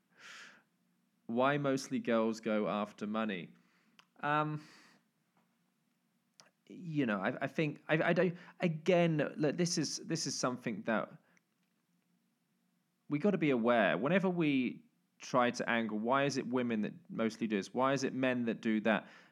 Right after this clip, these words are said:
You know, both sides are, are guilty of, of,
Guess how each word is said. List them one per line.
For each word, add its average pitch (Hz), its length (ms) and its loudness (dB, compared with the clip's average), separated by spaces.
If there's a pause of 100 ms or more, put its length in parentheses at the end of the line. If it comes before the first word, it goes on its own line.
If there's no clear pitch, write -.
(760)
You 147 80 -6
know, 120 160 -4 (200)
both 165 240 0
sides 151 440 -2
are, 127 180 0
are 80 100 -4
guilty 143 680 -6 (580)
of, 113 260 -4
of, 110 220 -2